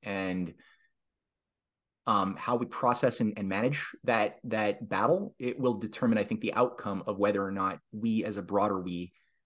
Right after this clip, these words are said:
have the, the fitness to, to go for oxygen and stop allowing ourselves to put our own heads <laughs> underwater. And there's no, there's not even a hand really.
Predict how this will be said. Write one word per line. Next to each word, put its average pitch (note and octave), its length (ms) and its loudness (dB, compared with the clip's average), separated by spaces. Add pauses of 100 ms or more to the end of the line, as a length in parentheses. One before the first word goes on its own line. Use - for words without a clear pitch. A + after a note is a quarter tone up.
(180)
have G2+ 300 0
the, F2+ 360 -4
the F#2+ 140 -4
fitness A2 520 -6
to, G2 360 -6
to F#2+ 220 -4 (180)
go A2 140 2
for - 160 -4
oxygen F#2 440 -4 (600)
and G2+ 180 -4
stop - 460 -4 (140)
allowing G2 360 0
ourselves F#2+ 440 -2
to G#2 100 -4
put G#2 160 -2
our G2 100 6
own G2 140 -2
heads G2 480 0
<laughs> - 80 -4
underwater. G#2+ 420 4
And D3 80 2
there's G3 140 10
no, B3 180 10
there's G3 240 4
not B3+ 140 8
even A3 140 4
a A#2+ 100 0 (120)
hand D3+ 280 0 (180)
really. B2+ 540 2